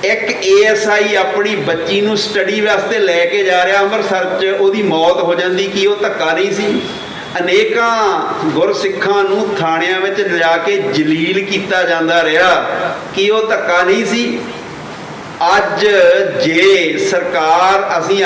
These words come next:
ਅੱਜ ਤੁਹਾਡੇ ਰਾਹੀਂ ਸਰਕਾਰ ਨੂੰ ਕਹਿਣਾ ਚਾਹੁੰਦੇ ਹਾਂ ਕਿ ਜੇ ਤੁਸੀਂ ਦੇਰ ਨਾਲ ਇਹ ਕਦਮ ਚੁੱਕ ਲਿਆ, ਸ਼ਾਬਾਸ਼ ਏ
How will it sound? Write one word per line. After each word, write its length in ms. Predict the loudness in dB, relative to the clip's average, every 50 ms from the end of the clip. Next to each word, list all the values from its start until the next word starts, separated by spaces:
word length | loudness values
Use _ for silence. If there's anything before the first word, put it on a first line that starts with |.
| 2
ਅੱਜ 60 | 2 0 -2 -2 0
ਤੁਹਾਡੇ 380 | 0 0 0 0 0 -2 0
ਰਾਹੀਂ 200 | 0 0 0 0
ਸਰਕਾਰ 520 | 0 -2 -2 -2 0 2 2 2 2 2 2
ਨੂੰ 140 | 0 0 0
ਕਹਿਣਾ 300 | 0 -2 0 0 0 -2
ਚਾਹੁੰਦੇ 320 | 0 0 0 2 2 2
ਹਾਂ 100 | 2 0
ਕਿ 180 | 0 0 -2 0
ਜੇ 340 | 0 0 0 0 0 0
ਤੁਸੀਂ 380 | 0 0 0 0 0 0 -2 -2
ਦੇਰ 440 | -2 -2 -2 -2 0 -2 -2 0 0
ਨਾਲ 260 | 0 2 2 2 2
ਇਹ 100 | 2 0
ਕਦਮ 520 | 0 0 0 0 0 0 0 -2 -2 -2
ਚੁੱਕ 240 | -2 -2 -2 0 -2
ਲਿਆ, 580 | 0 2 2 4 4 4 2 2 0 -2 -2 -2 -2
ਸ਼ਾਬਾਸ਼ 480 | -2 -2 -2 0 0 2 2 2 2 2
ਏ 580 | 2 2 2 0 0 -2 -2 -2 -2 -4 -4